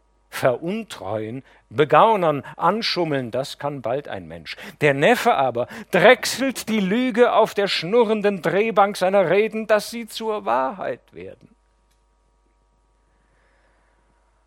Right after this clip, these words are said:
Oft hat sie dort in dem unheilvollen Zimmer selbst nicht gewusst,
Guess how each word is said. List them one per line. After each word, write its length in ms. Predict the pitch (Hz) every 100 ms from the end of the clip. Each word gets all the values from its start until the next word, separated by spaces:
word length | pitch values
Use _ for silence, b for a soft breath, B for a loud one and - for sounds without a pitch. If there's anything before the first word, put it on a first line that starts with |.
| _
Oft 340 | - 143 - -
hat 100 | 85
sie 140 | 92
dort 300 | 82 98 92
in 80 | 85
dem 120 | 87
unheilvollen 640 | 101 107 95 90 - 92 92
Zimmer 280 | 117 101
selbst 320 | 95 78 - 90
nicht 180 | -
gewusst, 400 | - 78 90 -